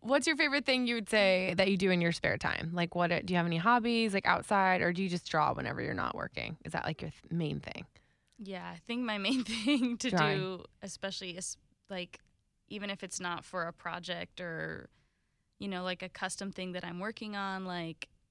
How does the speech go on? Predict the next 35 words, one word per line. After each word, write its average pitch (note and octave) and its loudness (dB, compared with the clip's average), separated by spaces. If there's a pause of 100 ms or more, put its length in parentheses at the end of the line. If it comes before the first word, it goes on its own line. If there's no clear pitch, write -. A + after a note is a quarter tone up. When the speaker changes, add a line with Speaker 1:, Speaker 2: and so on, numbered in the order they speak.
(100)
Speaker 2:
I F3 -4 (500)
definitely F#3 -8
am G2 -8
always F#3+ -6
trying - -10
to - -12
draw. - -12 (180)
Speaker 1:
You F#3+ 2
just F#3 0
love D#3 -2
it. A2+ -2
Speaker 2:
<laughs> - -20 (220)
Yes, G3 -4
and A#3+ -2
I G3+ 2
Speaker 1:
Yeah. E3+ 4
Speaker 2:
just, - -4
and - -4
I'm G3 -4
trying A3+ -2
to A3+ -4
get G3+ -6
back F#3 -2
into F#3+ -8
painting. F3+ -10
It E3 -12
was E3+ -12
a F3 -14
lot F#3 -2
easier F3+ -8
to F3 -8
do E3+ -8
when D#3+ -6
you're D#3 -8
in - -12